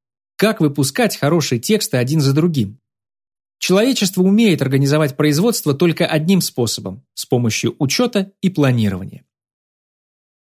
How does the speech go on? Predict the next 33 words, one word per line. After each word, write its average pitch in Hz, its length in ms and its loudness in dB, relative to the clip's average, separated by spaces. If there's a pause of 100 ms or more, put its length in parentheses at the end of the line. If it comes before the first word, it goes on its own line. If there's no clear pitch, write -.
Контент-план, 180 760 0
который 135 280 2
вы 139 100 2
должны 143 300 2
составлять, 147 680 0
если 117 280 -2
работаете 123 500 0
с - 80 -4
неновостными 143 480 2
материалами, 139 720 2 (260)
это 220 240 2
не 208 140 4
список - 480 -2
тем. 98 320 -6 (260)
Это 170 360 2
не 170 240 4
о 143 140 -2
чём 208 380 0
писать, 117 560 -4
это 139 320 -2 (100)
как 208 340 -2
писать 123 440 -2
об 120 180 -4
этом. - 320 -8 (600)
Не 156 140 4
пишите 208 460 0
о 165 140 -2
Достоевском, 151 800 0
как 139 180 -2
о 147 40 2
великом 151 380 2
русском 139 360 0
писателе. - 640 -4